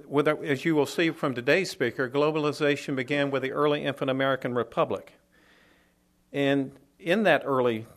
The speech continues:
period of the American Republic, it was a time like our own in which ideological beliefs often clashed violently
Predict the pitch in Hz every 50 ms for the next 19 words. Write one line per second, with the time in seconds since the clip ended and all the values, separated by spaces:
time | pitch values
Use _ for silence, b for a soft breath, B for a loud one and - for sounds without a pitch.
0 | _ - - 156 139 135 135 127 123 120 113 123 123 117 117 120 120 123 120 -
1 | 127 117 117 113 - - 135 123 127 139 135 - 143 127 123 127 117 - 120 -
2 | - - 175 175 170 170 160 160 147 - - 147 151 151 156 160 160 160 160 151
3 | 156 - 131 123 123 147 143 - - 143 143 143 143 143 139 135 139 147 147 143
4 | 160 143 - 139 127 131 127 131 143 147 147 147 143 - - - - 135 139 139
5 | 139 - 123 117 - - 143 139 135 127 - - - 131 127 135 143 156 156 156
6 | 160 160 156 160 165 160